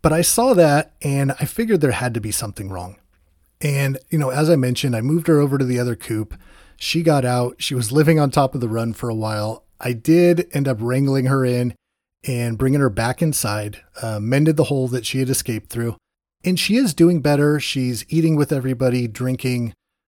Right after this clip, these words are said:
just kinda hanging out, but she still won't go in the coop, um, at least not to sleep. And she recently started laying eggs, and she's been doing this on the ground out in the run. So I've still got some things to work through with her.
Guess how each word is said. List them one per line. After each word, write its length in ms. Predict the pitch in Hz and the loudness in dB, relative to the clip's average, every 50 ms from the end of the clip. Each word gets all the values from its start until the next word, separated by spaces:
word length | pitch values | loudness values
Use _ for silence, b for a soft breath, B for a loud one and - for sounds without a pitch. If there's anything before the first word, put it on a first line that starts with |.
| _ _ | _ _
just 160 | - 196 - | -6 -6 -2
kinda 200 | - 226 226 190 | 0 0 0 2
hanging 340 | 139 170 175 175 165 151 135 | 2 2 2 4 2 2 2
out, 300 | 131 135 139 143 - - _ _ | 2 2 0 0 -2 -6 _ _
but 240 | - 139 135 131 - | -14 -12 -10 -8 -6
she 140 | - - 151 | -6 -4 -4
still 300 | - - - 180 196 214 | -4 -2 0 0 2 2
won't 200 | 202 196 160 120 | 2 0 0 0
go 160 | 131 151 147 | 0 2 2
in 60 | 143 | 2
the 100 | 123 110 | 0 -2
coop, 360 | - - - 117 95 - - - - _ _ _ _ _ _ - | -4 -6 -8 -8 -8 -10 -18 -20 -20 _ _ _ _ _ _ -12
um, 240 | 120 120 120 120 - | -8 -8 -8 -6 -4
at 80 | - 147 | -2 -2
least 220 | 160 185 170 - | 0 0 0 0
not 160 | 170 143 131 - | 0 -2 -2 -2
to 80 | - 120 | -4 -6
sleep. 340 | - - 95 90 - - - - _ _ _ _ _ _ _ _ _ _ _ _ _ _ _ _ _ | -6 -6 -8 -12 -14 -18 -20 -20 _ _ _ _ _ _ _ _ _ _ _ _ _ _ _ _ _
And 320 | 165 165 175 170 165 151 - B B B B | 2 4 4 4 2 2 -2 B B B B
she 240 | - - - 170 156 | -6 -2 0 2 4
recently 380 | 143 156 147 - 170 147 151 | 4 4 4 2 0 -2 -2
started 300 | 139 - - 151 131 127 | -2 0 0 0 0 0
laying 260 | 120 127 127 123 127 139 | 0 0 0 0 2 4
eggs, 420 | 156 170 170 170 151 - - - - - | 6 6 6 4 2 -4 -6 -6 -6 -4
and 180 | 147 135 127 | -4 -2 -2
she's 180 | - - 139 117 | -2 -4 -4 -2
been 140 | 123 127 117 | -2 -2 0
doing 200 | 123 123 123 120 | 0 0 0 0
this 180 | 117 113 - | -2 -2 -4
on 80 | 127 110 | -4 -4
the 80 | 110 | -4
ground 320 | 101 110 113 110 110 107 104 | -6 -4 -4 -4 -4 -4 -4
out 140 | 107 104 101 | -6 -6 -8
in 60 | 104 | -10
the 80 | 101 | -12
run. 280 | 95 95 90 90 92 - - - _ | -10 -12 -12 -12 -14 -18 -20 -20 _
So 420 | - - - 135 127 127 120 107 - - _ _ _ _ - | -10 -6 -4 -2 0 0 -2 -4 -6 -14 _ _ _ _ -12
I've 120 | 131 - | -8 -6
still 180 | - - 165 151 | 0 2 2 4
got 160 | 127 104 - | 4 2 2
some 160 | - 147 120 | 0 -4 -2
things 220 | - 139 135 123 | -2 -2 -2 -2
to 80 | - 135 | -4 -4
work 260 | 117 120 123 - - | -4 -4 -6 -6 -10
through 220 | - - 123 120 107 | -10 -6 -4 -4 -4
with 180 | 101 101 - | -4 -8 -8
her. 320 | - 123 123 127 131 - | -6 -4 -2 -2 -4 -6